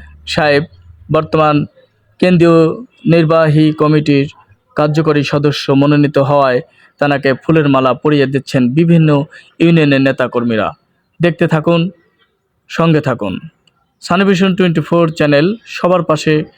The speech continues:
সব সময় সবার কথা নিয়ে, সুন্দর সমাজ গঠনে দশ ও দেশের কথা নিয়ে সানি ভিশন টোয়েন্টি ফোর YouTube চ্যানেল। বন্ধুরা, এখন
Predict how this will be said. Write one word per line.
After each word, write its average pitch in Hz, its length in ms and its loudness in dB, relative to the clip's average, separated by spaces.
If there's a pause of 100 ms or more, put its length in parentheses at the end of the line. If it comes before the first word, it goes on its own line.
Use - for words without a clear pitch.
(240)
সব 185 260 -4
সময় 120 380 -2 (320)
সবার 175 400 0
কথা 139 260 -2
নিয়ে, 120 200 -2 (360)
সুন্দর 170 400 2 (140)
সমাজ 151 360 0 (460)
গঠনে 147 440 0 (480)
দশ 175 260 0
ও 180 60 4
দেশের 151 340 0
কথা 139 260 -2
নিয়ে 127 220 0 (320)
সানি 160 260 0
ভিশন 156 320 0
টোয়েন্টি 131 280 -2
ফোর 127 220 0 (300)
YouTube 139 380 -2
চ্যানেল। 107 300 -2 (840)
বন্ধুরা, 165 340 2 (340)
এখন 151 220 -2